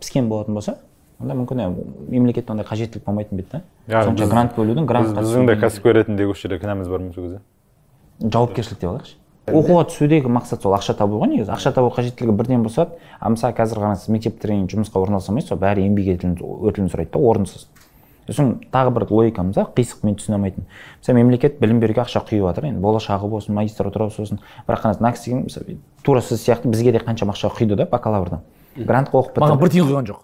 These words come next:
Speaker 1: Жоқ, грантқа оқып бітірдік. Бірақ бардық та біз оны ақтадық па, мемлекетке қызмет еттік па, соны жүрміз. Өткен жоқпыз ғой ешқайсымыз.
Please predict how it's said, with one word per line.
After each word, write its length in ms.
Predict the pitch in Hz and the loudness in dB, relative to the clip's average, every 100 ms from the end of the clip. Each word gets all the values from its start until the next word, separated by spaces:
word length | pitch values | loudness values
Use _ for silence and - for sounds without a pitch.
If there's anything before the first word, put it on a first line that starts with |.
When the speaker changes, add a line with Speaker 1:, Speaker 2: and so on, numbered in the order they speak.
| _ | _
Speaker 1:
Жоқ, 120 | 139 120 | 2 4
грантқа 300 | 131 131 131 | 4 4 2
оқып 140 | 127 123 | 2 0
бітірдік. 320 | 127 120 - - 120 - - | 2 2 -2 -12 -20 -10 -4
Бірақ 160 | 131 113 | -2 2
бардық 380 | 127 127 123 | 2 2 0
та 80 | 135 | 0
біз 140 | 123 113 | 2 0
оны 80 | 98 | -2
ақтадық 380 | 101 143 143 - | -2 -2 -2 -2
па, 80 | 92 - | -2 0
мемлекетке 560 | 110 113 113 104 - 104 | 0 0 0 -6 -6 -6
қызмет 300 | 107 117 110 | 0 0 2
еттік 200 | 117 - | 0 0
па, 80 | 135 | -2
соны 160 | - 90 | -2 -8
жүрміз. 300 | 87 90 - - - - - 123 | -8 -12 -14 -20 -20 -20 -12 -8
Өткен 240 | - 135 | -2 -2
жоқпыз 160 | - 151 | -2 -6
ғой 140 | 113 | -6
ешқайсымыз. 400 | - 98 - 87 | -6 -8 -6 -12